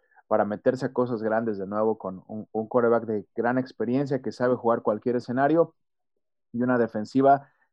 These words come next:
que te puede, eh, competir ante cualquier ofensiva en, en,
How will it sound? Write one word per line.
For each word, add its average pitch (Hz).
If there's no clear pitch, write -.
que 113
te -
puede, 120
eh, 92
competir 107
ante 117
cualquier 110
ofensiva 131
en, 101
en, 98